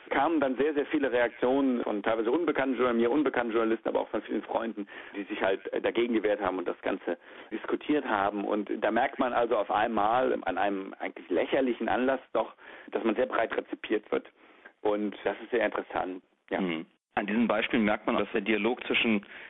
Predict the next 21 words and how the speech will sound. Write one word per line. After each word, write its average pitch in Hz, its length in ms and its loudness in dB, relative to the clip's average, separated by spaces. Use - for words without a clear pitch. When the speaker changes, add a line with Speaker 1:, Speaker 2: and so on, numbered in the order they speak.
Speaker 2:
westlicher 123 540 -2
und 110 140 -2
islamischer 113 500 0
Kultur 113 400 0
oder 98 160 2
zwischen 95 260 -4
Vertretern 107 440 -2
des 95 120 -4
Westens 107 380 -2
und 101 140 -4
des 104 140 -4
Islam 107 400 -2
oder 101 100 2
der 90 240 0
arabischen 104 440 -2
Welt 104 180 0
gestört - 500 0
ist - 160 -4
zurzeit. 85 380 -2
Speaker 1:
Ja, 135 180 2
eine 139 380 2